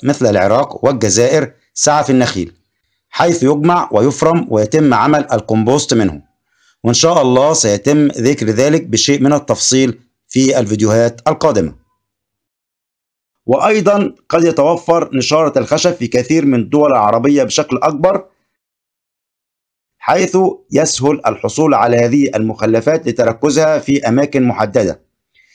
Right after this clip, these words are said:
بخلاف باقي المخلفات النباتية الأخرى، ولذا قد تتكون المقمورة من نوع واحد من المخلفات النباتية، وإن كان في بعض الحالات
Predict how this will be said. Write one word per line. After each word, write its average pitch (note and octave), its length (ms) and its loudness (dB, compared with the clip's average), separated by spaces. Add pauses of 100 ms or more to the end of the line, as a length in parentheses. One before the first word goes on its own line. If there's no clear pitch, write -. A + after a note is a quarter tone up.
(200)
بخلاف E3+ 380 0
باقي F#3+ 460 0
المخلفات C3 760 -2
النباتية A#2+ 500 0
الأخرى، F#2+ 440 -4 (500)
ولذا F3+ 380 2
قد D3+ 220 -2
تتكون D3+ 600 0
المقمورة C3+ 840 0 (220)
من C#3 220 2
نوع E3 220 2
واحد D#3 420 0
من C#3+ 140 0
المخلفات C3 840 -2 (100)
النباتية، D3 560 -2 (640)
وإن C3+ 200 0
كان D3+ 360 0
في B2 140 -4
بعض B2 400 0
الحالات G2+ 520 -2